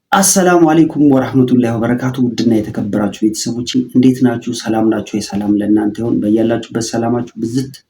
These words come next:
ብዝት ዝት ይበልልኝ። ውድና የተከበራችሁ ቤተሰቦች እኔ እጅግ በጣም የሚገርመኝ ነገር አለ። እኔ ሮዛ፣ የሚገርማችሁ ነገር ሮዛ ጥርት ያለ ንጹህ ሆድ ነው ያላት፣ ንጹህ ልብ ነው ያላት፣ ንጹህ አስተሳሰብ ነው ያላት። ምንም አይነት ነገር ቢያንስ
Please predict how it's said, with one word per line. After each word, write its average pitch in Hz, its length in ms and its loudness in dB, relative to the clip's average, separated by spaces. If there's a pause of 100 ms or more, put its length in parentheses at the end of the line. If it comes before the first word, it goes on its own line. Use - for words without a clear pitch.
ብዝት 117 280 0
ዝት 127 240 0
ይበልልኝ። 127 420 4 (540)
ውድና 143 300 6
የተከበራችሁ 107 680 -2
ቤተሰቦች 101 560 -2 (840)
እኔ 165 200 4
እጅግ 175 300 2
በጣም 190 300 0 (280)
የሚገርመኝ 120 600 4
ነገር 101 220 -2
አለ። 85 240 -6
እኔ 127 120 6 (120)
ሮዛ፣ 127 260 6 (440)
የሚገርማችሁ 120 680 2
ነገር 131 320 0
ሮዛ 117 260 2 (640)
ጥርት 131 400 -2
ያለ 107 240 2 (280)
ንጹህ 113 460 2
ሆድ 107 240 0
ነው 90 140 -6
ያላት፣ 87 380 -4
ንጹህ 113 400 2
ልብ 90 220 -2
ነው 95 140 -4
ያላት፣ 120 280 -2 (120)
ንጹህ 151 340 2 (140)
አስተሳሰብ 120 520 -4
ነው 101 120 2
ያላት። 87 280 -8 (480)
ምንም 165 320 6
አይነት 117 280 0
ነገር 98 280 0
ቢያንስ 131 360 2